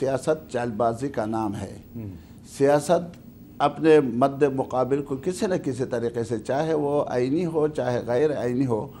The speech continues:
उनको रास्ते से हटाने का नाम सियासत है आजकल। सबसे पहली बात तो यह है कि मैं पीटीआई वालों से भी यही गुजारिश करूँगा कि उन्होंने, यानी एक आदमी फैसला करता है, उसमें एक जमहूरियत उनमें भी नहीं है।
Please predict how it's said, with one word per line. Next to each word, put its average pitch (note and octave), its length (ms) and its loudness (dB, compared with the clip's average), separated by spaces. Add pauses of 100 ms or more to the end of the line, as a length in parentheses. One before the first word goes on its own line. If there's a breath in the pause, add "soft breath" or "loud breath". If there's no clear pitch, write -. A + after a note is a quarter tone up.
(440 loud breath)
उनको E3+ 380 8
रास्ते D3 400 6
से C3+ 220 0
हटाने B2 460 0
का A#2 140 0
नाम A2+ 240 -2
सियासत G#2+ 500 -6
है G#2 100 -6
आजकल। G2 440 -10 (1400 loud breath)
सबसे F3+ 280 8
पहली G#3 280 10
बात F3 300 8
तो E3+ 80 4
यह E3 200 6
है F3 120 6
कि D#3+ 160 2
मैं D3+ 360 8
पीटीआई C#3+ 400 4
वालों C#3+ 300 6
से C#3 160 0
भी A#2 340 -6
यही C3+ 220 4
गुजारिश A#2+ 480 0
करूँगा A2 540 -2 (420 loud breath)
कि C#3+ 100 4
उन्होंने, E3 760 4 (200)
यानी C3+ 380 2 (180)
एक G3+ 400 8
आदमी D3 460 4
फैसला C#3+ 460 2
करता C3+ 300 0
है, C3+ 80 4
उसमें B2+ 360 0
एक C3 140 -4
जमहूरियत C3+ 580 2
उनमें E3 340 4
भी B2+ 140 0
नहीं A2+ 280 -2
है। G2+ 240 -8